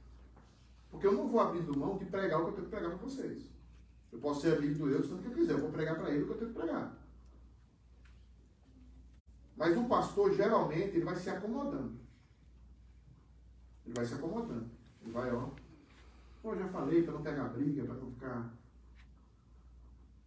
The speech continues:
Aí vai, eu não, eu vou, ah, usando um sistema, e, e vocês não perceberam isso ainda, que é o sistema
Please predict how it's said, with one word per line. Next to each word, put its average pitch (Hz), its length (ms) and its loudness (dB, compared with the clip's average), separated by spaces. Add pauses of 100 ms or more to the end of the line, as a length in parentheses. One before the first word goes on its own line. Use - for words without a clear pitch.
Aí 147 200 0
vai, 160 220 4 (420)
eu 196 120 6
não, 151 180 2
eu 147 100 0
vou, 208 580 4
ah, 151 100 4
usando 190 420 4
um 175 60 -2
sistema, 185 680 -2
e, 143 240 -4
e 143 40 -6
vocês 151 320 0
não 185 160 0
perceberam 147 420 2
isso 120 180 0
ainda, - 460 -2 (520)
que 147 80 0
é 147 60 6
o 151 60 6
sistema 160 640 -2